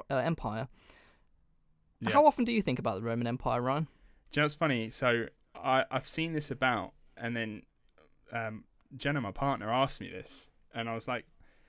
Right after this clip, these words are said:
Speaker 2: I was like, "Jenna, I'll be honest with you. If you was to go onto my YouTube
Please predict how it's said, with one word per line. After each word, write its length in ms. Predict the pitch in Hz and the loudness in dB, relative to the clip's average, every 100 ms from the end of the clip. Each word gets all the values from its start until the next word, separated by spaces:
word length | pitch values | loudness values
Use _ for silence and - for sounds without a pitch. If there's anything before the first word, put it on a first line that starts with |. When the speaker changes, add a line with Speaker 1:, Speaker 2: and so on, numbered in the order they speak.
| _ - - | _ -20 -10
Speaker 2:
I 20 | |
was 60 | 131 | -4
like, 140 | 127 | -2
"Jenna, 280 | - 120 95 - _ | 0 0 0 -8 _
I'll 100 | 127 | -4
be 100 | 123 | -2
honest 180 | 117 101 | -2 -2
with 80 | 98 | -4
you. 80 | 87 - - - - - | -4 -8 -20 -20 -16 -8
If 180 | 143 | -4
you 140 | 156 190 | -2 -2
was 140 | 190 | -2
to 100 | - | -2
go 160 | 170 143 | 0 0
onto 200 | 139 135 | 0 -2
my 160 | 120 | -2
YouTube 540 | 117 107 104 - 107 | -2 -4 -4 -4 -4